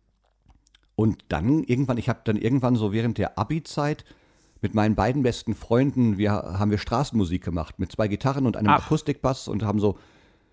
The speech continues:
Speaker 1: haben Lieder gesungen von den Beatles, von Simon Garfunkel, ein paar eigene Kompositionen. Und irgendwann wurden die Moderationen zwischen den Liedern länger als die Lieder selber. Und hab ich gemerkt, aha, ich scheine ein Talent dafür zu haben, Menschen zu unterhalten.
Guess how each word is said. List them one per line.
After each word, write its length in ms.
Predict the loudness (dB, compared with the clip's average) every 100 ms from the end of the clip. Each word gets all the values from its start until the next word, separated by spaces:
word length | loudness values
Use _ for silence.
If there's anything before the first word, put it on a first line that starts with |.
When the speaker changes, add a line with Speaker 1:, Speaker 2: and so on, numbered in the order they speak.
| _ _
Speaker 1:
haben 240 | -2 2 4
Lieder 240 | 4 4
gesungen 240 | 4 4
von 80 | 4
den 100 | 2
Beatles, 280 | 2 2 2
von 120 | 2
Simon 300 | 2 2 2
Garfunkel, 800 | 2 2 2 0 2 2 2 0
ein 140 | -4 -2
paar 160 | 0
eigene 220 | 2 2 0
Kompositionen. 680 | 0 -2 -4 0 2 2 -4 _ _ _
Und 240 | -2 0
irgendwann 480 | 0 0 0 0 0 -4 _ _
wurden 260 | -2 0 2
die 80 | 0
Moderationen 1000 | 2 2 0 -2 0 4 4 2 0 -2
zwischen 320 | -2 0 2
den 100 | 2
Liedern 400 | 2 0 2 2
länger 400 | 2 2 0 0
als 140 | -6
die 100 | -8
Lieder 220 | -4 -2 0
selber. 360 | 2 2 0
Und 100 | -2
hab 100 | -2
ich 80 | -2
gemerkt, 260 | -2 -2 0
aha, 240 | 0 0 -4 _ _ _ -16
ich 160 | -10 -2
scheine 280 | 0 0
ein 80 | 0
Talent 280 | 2 2 2
dafür 200 | 0 -6
zu 160 | -4 -4
haben, 160 | 0
Menschen 260 | 0 -2 -8
zu 140 | -10
unterhalten. 520 | -8 -6 -6 -4 -6